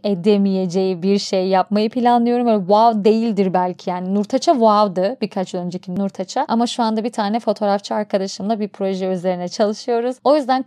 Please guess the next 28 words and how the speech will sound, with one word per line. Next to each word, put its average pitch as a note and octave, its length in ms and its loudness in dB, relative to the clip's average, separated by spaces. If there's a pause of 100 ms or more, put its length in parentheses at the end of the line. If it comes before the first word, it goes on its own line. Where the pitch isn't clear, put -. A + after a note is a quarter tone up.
comfort A#3+ 360 -2
zone'dan B3+ 300 -2
çıkmak B3 520 -4
demek, A3 360 -4
yani A#3 240 -2
korktuğunuz C#4 480 -4
şeylerle B3 460 0
yüzleşmek, F#3+ 760 -4
belki A#3 280 0
o B3+ 100 -2
utandığınızı B3 760 -2
düşündüğünüz A3+ 520 -4
şeyleri A3 400 -2
biraz A3 300 2
daha G#3+ 140 2
göstermek, G#3 680 -4
bunlardan G3+ 480 -2
bahsetmek, G#3 680 -4
elinizi C#4+ 500 0
burnunuzdan A3 600 2
çekmek, G#3 460 -6
insanlara A3+ 500 0
diğer G#3 280 2
profilinizde G3 840 -2
fotoğraf A3 540 2
pozu G#3+ 280 0
vermek G3+ 500 0
bile F3+ 220 -2